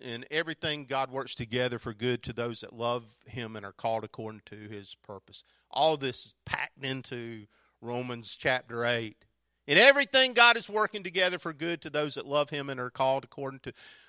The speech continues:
to his purpose." It sounds a lot like what the scripture is saying here where it says, "In everything give thanks." Why? Because I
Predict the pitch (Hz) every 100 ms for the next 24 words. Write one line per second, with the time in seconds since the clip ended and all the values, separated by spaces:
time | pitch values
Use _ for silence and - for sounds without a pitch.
0 | _ - 127 135 - - 143 135 - -
1 | 185 175 151 151 185 185 151 143 131 139
2 | 127 127 - 170 - 131 156 147 139 156
3 | 180 139 127 117 - 127 127 127 135 143
4 | 131 120 120 117 117 123 131 - 165 131
5 | - - 151 214 277 151 127 - - _
6 | _ _ _ _ 185 - 247 220 208 190
7 | 180 180